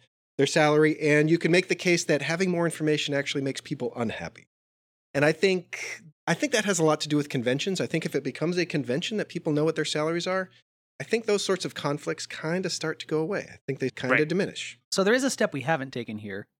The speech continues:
Speaker 3: So the other company, obviously, that we got the idea for the salary calculator from was Buffer.
Speaker 1: Oh, yes.
Speaker 3: And they go one step further, which is they actually <laughs> publish a list of every single employee and how much they make in the name of transparency. And that's the one step we're not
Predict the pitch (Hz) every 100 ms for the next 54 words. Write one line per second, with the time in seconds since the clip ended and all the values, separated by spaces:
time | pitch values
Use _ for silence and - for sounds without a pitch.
0 | _ _ _ - 143 147 175 170 170 151
1 | 147 139 160 147 127 123 120 131 - 113
2 | 113 127 - - 107 101 - 104 101 98
3 | 98 90 - 107 - 98 - 123 107 -
4 | 131 160 160 147 139 - 123 143 135 123
5 | 117 127 120 123 151 - - - 160 135
6 | - 127 139 131 127 120 117 139 - 139
7 | 127 123 - 127 117 113 113 117 127 117
8 | - 110 123 117 - _ _ _ _ 117
9 | 113 110 101 107 101 101 - 98 120 165
10 | 190 - 170 147 156 156 - 147 135 123
11 | 117 120 123 151